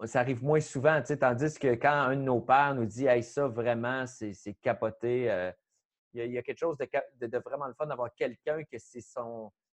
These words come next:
c'est sa job, c'est, c'est quelqu'un qui réfléchit à ça souvent, régulièrement, que là, il est épaté par ce que tu fais. C'est, c'est quand même quelque chose de très le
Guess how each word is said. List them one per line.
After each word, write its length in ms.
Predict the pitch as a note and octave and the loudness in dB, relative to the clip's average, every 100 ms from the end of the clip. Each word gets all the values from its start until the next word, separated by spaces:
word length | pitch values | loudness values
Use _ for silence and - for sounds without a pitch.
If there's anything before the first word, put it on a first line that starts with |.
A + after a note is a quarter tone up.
| _ | _
c'est 120 | A#2+ | -14
sa 260 | - A#2 A#2+ | -8 -8 -6
job, 440 | A2 D3+ D#3 D3 | 0 2 2 0
c'est, 240 | B2 B2 A#2 | -12 -10 -10
c'est 160 | - | -10
quelqu'un 300 | A#2 A2+ C#3+ | -8 -6 -6
qui 180 | C#3 B2 | -8 -10
réfléchit 500 | A2+ C3 - B2 - | -8 -10 -10 -12 -6
à 120 | B2 | -8
ça 200 | - C3 | -6 -14
souvent, 800 | B2 - - B2+ A#2+ C3+ C3+ C3+ B2 | -14 -16 -12 -8 -6 -6 -6 -12 -6
régulièrement, 800 | B2 A#2+ A#2 A#2+ A#2 A#2+ B2+ C3+ | -4 -4 -2 0 -2 -4 -6 -6
que 120 | A2 | -6
là, 100 | A2+ | -6
il 100 | A2+ | -4
est 120 | A2+ B2 | -6 -6
épaté 400 | B2 A#2+ - C#3 | -4 -4 -4 -6
par 160 | A#2 | -6
ce 60 | - | -6
que 100 | A2+ | -12
tu 240 | - - | -12 -16
fais. 240 | - D3 G3 _ _ _ | -4 -4 -4 _ _ _
C'est, 140 | - | -10
c'est 180 | A#2 A#2 | -8 -8
quand 220 | A2+ C3 | -6 -6
même 160 | C3+ E3+ | -4 -6
quelque 160 | D#3 A#2 | -8 -6
chose 160 | D3 | -6
de 80 | B2 | -6
très 300 | A#2 - B2+ | -8 -6 -6
le 100 | A2+ | -6